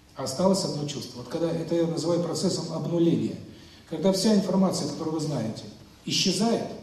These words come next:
а возникает од-, один образ, чувство, значит, вы развиваетесь нормально. Если эта информация в чувство не прессуется,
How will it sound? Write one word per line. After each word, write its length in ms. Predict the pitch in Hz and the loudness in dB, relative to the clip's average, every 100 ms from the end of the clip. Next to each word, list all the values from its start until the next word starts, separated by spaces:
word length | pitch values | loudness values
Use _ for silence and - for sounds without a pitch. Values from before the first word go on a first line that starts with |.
| - - - - - | -16 -20 -20 -20 -20
а 60 | 143 | -12
возникает 440 | 147 175 190 175 | -10 -2 0 2
од-, 200 | 170 170 | 0 -2
один 300 | 175 180 196 196 | -2 2 2 2
образ, 320 | 147 117 - | -4 -6 -8
чувство, 360 | - 160 - - - - - - - - - - - - - | -6 -6 -6 -12 -18 -20 -20 -20 -20 -20 -20 -20 -20 -20 -20
значит, 340 | 123 175 180 170 | -6 -2 -2 0
вы 160 | 175 | 2
развиваетесь 560 | 175 143 147 160 160 - | 2 0 -2 -2 -2 -4
нормально. 320 | 147 131 107 - | -6 -8 -8 -6
Если 220 | 165 190 | -4 -2
эта 120 | 175 | 0
информация 520 | 180 180 180 180 143 - | -2 0 0 -2 -4 -6
в 40 | |
чувство 300 | 185 165 139 | -4 -4 -4
не 140 | 156 | -8
прессуется, 580 | 170 175 - 233 185 - | -4 -4 2 2 2 -2